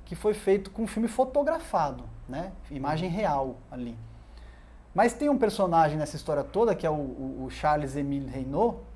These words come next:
Speaker 1: que foi um francês também, que foi o cara que criou vários brinquedos ópticos. Ele era conferencista, inclu-, foi conferencista de Lanterna Mágica, inclusive, antes disso.
Speaker 2: Uhum.
Speaker 1: Mas ele... Antes de, de, do final da vida dele,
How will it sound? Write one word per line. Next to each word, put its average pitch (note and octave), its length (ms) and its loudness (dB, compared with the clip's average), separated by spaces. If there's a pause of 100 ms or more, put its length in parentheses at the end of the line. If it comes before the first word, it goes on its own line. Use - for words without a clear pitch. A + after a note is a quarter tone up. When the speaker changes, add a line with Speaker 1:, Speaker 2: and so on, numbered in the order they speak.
(200)
Speaker 1:
que - 80 -20
foi - 180 -4
um D3+ 60 -2
francês C#3+ 540 -4
também, C#3+ 480 -4 (440)
que E3 120 -4
foi F#3+ 160 2
o G#3 60 6
cara A3 200 4
que A#3+ 100 -6
criou G#3 280 4
vários A#3 280 6
brinquedos F#3 540 -2
ópticos. F#3+ 720 -4 (720)
Ele D#3+ 160 4
era G3 100 8
conferencista, A3 920 0
inclu-, D#3 160 -4
foi G3+ 140 -2
conferencista G3+ 640 -6
de E3+ 80 -4
Lanterna F#3 420 -2
Mágica, D#3 520 -2
inclusive, C3+ 460 -6
antes C#3 220 -4
disso. D3+ 460 -8 (140)
Speaker 2:
Uhum. B2+ 260 -10 (300)
Speaker 1:
Mas A3 180 2
ele... C#4 240 -2 (360)
Antes A#3+ 360 2
de, F3+ 220 0 (200)
de, C#3 120 -12
do - 80 -16
final D#3 240 -2
da D#3 80 0
vida D#3 160 -2
dele, G#3 340 2